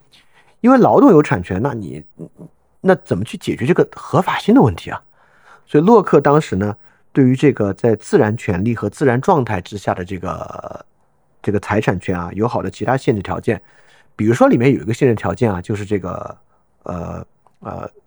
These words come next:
我，我忘了原名了，是叫腐败说还是叫这个适用说？大概意思就是说，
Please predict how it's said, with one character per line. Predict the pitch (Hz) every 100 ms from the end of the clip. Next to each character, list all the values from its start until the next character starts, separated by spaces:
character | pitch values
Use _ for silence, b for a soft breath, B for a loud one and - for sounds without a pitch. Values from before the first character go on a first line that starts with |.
| -
我， | 110
我 | 101 101
忘 | 104 147
了 | 110
原 | 95 101
名 | 117 90
了， | 107 92
是 | -
叫 | 113
腐 | 104 - - 76
败 | - 139
说 | 95 110 101
还 | 98 90
是 | 95
叫 | - 95
这 | 90
个 | 85 82
适 | - 139 113
用 | 107
说？ | 92 98 85 B B B B B
大 | - 254
概 | 123
意 | 117 175
思 | 117
就 | 113
是 | 98
说， | - 98